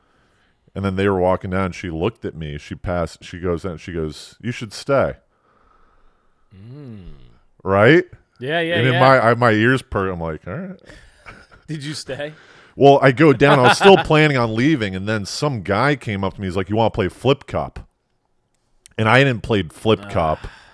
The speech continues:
Speaker 1: in probably five
Speaker 2: Yeah,
Speaker 1: years.
Speaker 2: I, that's insane.
Speaker 1: <laughs> I haven't played Flip Cup since I was, like, in co-, so I was like, "I gotta s-, if someone offers me Flip Cup, I'm gonna stay and play Flip Cup."
Speaker 2: Oh, my God.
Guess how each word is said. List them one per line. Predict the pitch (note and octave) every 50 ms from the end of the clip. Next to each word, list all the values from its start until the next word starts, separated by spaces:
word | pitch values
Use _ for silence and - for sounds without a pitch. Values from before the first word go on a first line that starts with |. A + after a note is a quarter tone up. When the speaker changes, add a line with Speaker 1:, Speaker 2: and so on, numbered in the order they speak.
| _ _ _ _ _ _
Speaker 1:
in | A#2+ A#2+
probably | - - - D3 C#3 A#2+ C3+ B2+
five | - - - - D3 B2 A#2+ B2 - A2+
Speaker 2:
Yeah, | A#2 F3
Speaker 1:
years. | E3 C3+ B2 G2 D#2+ D#2+ C#3
Speaker 2:
I, | D3+ D#3
that's | E3+ F3 E3 - -
insane. | C3+ B2+ - - - - E3 F#3+ G3+ F3+ D3 -
Speaker 1:
<laughs> |
I | -
haven't | D3+ - D3+ D#3+
played | - D#3 D#3 D3 A#2
Flip | - D3 C#3+ C3
Cup | - C#3 B2
since | - C3 A#2+ -
I | C3+
was, | A#2 A2 G#2+
like, | A#2 G2+
in | G#2 F2+
co-, | D#2+ G#2+ G#2+ - - - - - - - - - - - _ _
so | - - - -
I | B2+ B2
was | A#2+ A2
like, | A#2+ A#2 G#2+ A2 - - - _
"I | B2 B2
gotta | G#2+ A#2 B2 A#2+ A2+ G#2+
s-, | G2+ - - - - - - - - - - - - - -
if | C#3 C3 A#2
someone | - F3+ D#3 D3 D3 C3+
offers | B2 B2+ B2 - A#2+ A2+ G2+ -
me | G#2+ F#2+
Flip | - - - G2 F2 -
Cup, | - - D#2+ -
I'm | E2 E2+ F2
gonna | F2 E2 D#2
stay | - - - F#2 D#2+
and | D2 C#2
play | - E2 D2+ C#2+
Flip | - - D#2 - -
Cup." | - - B1+ - -
Speaker 2:
Oh, | - B2 B2 A#2+ A#2 A2+ A2
my | G#2 G2 F#2+ F#2+
God. | F2+ F#2 G2 F#2+ F#2 F#2 F#2 F2+ F2 -